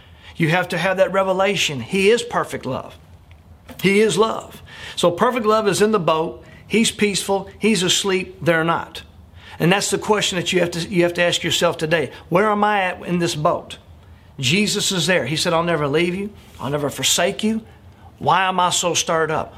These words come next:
Why am I so fearful? Remember, death is the root of all fear.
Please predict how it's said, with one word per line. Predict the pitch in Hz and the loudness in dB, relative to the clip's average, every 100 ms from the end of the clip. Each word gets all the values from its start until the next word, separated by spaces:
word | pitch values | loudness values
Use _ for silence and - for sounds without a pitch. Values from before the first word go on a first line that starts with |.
| - | -6
Why | - 175 190 | 0 2 2
am | 185 | 2
I | 180 | 0
so | - 160 | 0 -2
fearful? | - 175 160 - - - - - - - - - - - | -2 -2 -2 -4 -16 -20 -20 -20 -20 -20 -20 -20 -20 -4
Remember, | 147 175 190 170 156 - - | 2 4 4 2 0 -6 -6
death | 131 202 214 208 | 0 2 0 0
is | 190 175 156 135 - - - - | 2 2 2 0 -6 -10 -14 -2
the | 156 147 | 2 4
root | 143 190 175 - | 6 4 4 -2
of | 147 | 0
all | 151 143 | 2 2
fear. | - 156 - | 0 -4 -6